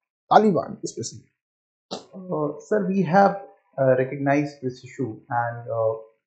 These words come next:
Speaker 2: I believe that the diplomatic efforts are, uh, being done in this regard. Sir, we have not still gone for, uh, recognition of Taliban regime,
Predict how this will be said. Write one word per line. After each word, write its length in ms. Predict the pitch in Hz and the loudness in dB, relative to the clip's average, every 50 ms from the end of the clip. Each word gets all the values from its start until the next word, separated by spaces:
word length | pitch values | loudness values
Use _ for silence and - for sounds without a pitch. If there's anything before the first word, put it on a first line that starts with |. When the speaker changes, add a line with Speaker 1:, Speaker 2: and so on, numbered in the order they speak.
| _ _ _ _ - 123 | _ _ _ _ -6 -4
Speaker 2:
I 60 | 123 | -2
believe 280 | 135 143 147 170 170 - | -2 -2 -2 -2 -4 -4
that 120 | 196 160 151 | -4 -4 -2
the 100 | 151 139 | -2 -2
diplomatic 600 | 139 135 - 147 156 156 151 147 147 160 - - 131 | -2 -2 -2 -2 -2 -2 -2 -2 -4 -6 -6 -8 -10
efforts 400 | 131 - - 151 151 147 151 - - _ | -8 -4 -2 -2 -2 -2 -4 -10 -10 _
are, 460 | - 127 127 127 135 143 135 - - - _ _ - | 2 4 6 6 6 6 4 0 -6 -14 _ _ -14
uh, 200 | 131 120 117 117 - - _ _ _ 127 | -12 -10 -8 -10 -10 -12 _ _ _ -4
being 200 | 131 131 135 127 | -2 -2 -2 0
done 180 | 127 123 131 135 | -2 -2 -2 -2
in 140 | 131 131 123 | -2 -2 -2
this 200 | 131 127 - - | -2 -4 -4 -6
regard. 360 | 120 123 120 107 - - - _ _ _ _ _ _ _ _ _ - - | -8 -4 -4 -4 -4 -6 -10 _ _ _ _ _ _ _ _ _ -2 -2
Sir, 100 | 170 156 | -2 0
we 80 | 170 170 | 2 2
have 160 | 175 165 147 | 2 2 2
not 300 | 143 143 156 170 - - | 2 2 2 2 -2 -6
still 360 | - _ - 143 147 175 180 | -10 _ 0 0 2 2 2
gone 280 | 165 170 175 175 175 - | 0 2 0 0 0 0
for, 360 | - 170 165 165 156 - - - | 2 2 2 2 0 -2 -4 -2
uh, 220 | 143 139 135 127 123 | 0 0 2 0 0
recognition 520 | 123 120 - 147 151 165 165 165 - 180 | -4 -6 -8 -10 -8 -8 -8 -4 -2 -2
of 160 | 180 170 - | -2 0 2
Taliban 440 | - 147 139 147 156 156 160 165 160 | 2 2 2 2 2 -2 -2 -4 -4
regime, 340 | 143 139 139 165 180 202 | -6 -8 -8 -10 -14 -14